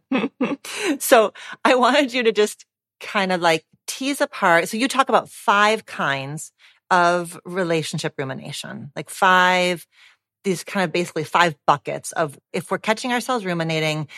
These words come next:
these are kind of the five categories the rumination might be. And I wanted to just have you flesh those out because I think it will help listeners, like, really land this idea of, like, what is rumination? So you talk about blame, control, doubt,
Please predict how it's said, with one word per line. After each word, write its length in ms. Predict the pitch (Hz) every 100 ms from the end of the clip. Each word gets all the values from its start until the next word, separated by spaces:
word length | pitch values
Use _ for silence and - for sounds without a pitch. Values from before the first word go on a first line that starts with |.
| - -
these 200 | 214 220
are 60 |
kind 180 | 220 196
of 60 | 170
the 80 | 165
five 460 | - 175 170 165
categories 640 | - - 160 151 143 143 -
the 80 |
rumination 420 | 151 139 139 - 139
might 140 | 139
be. 80 | 139
And 80 | 156
I 20 |
wanted 220 | 160 165
to 80 | 170
just 180 | 151 -
have 200 | 190 170
you 80 | 170
flesh 300 | - 165 -
those 200 | 151 156
out 320 | 185 165 165
because 460 | 175 - 156 147
I 20 | 165
think 180 | 160
it 40 | 165
will 120 | -
help 320 | - 147 147 _ _ - - _
listeners, 400 | 165 - 156 143
like, 140 | 151 135
really 300 | 143 160 160
land 400 | 147 147 143 143
this 160 | 139 -
idea 340 | 143 147 147
of, 140 | 147 147
like, 120 | 156
what 180 | 151 151
is 100 | 151
rumination? 560 | 143 143 143 147 - 143
So 120 | 165
you 80 | 156
talk 200 | 165 160
about 280 | 143 147 _
blame, 640 | 143 156 170 175 185 214 240 _ _ _ _ _
control, 640 | - 160 185 165 165 170 170 _ _ _ _ _ -
doubt, 580 | 160 151 151 147 -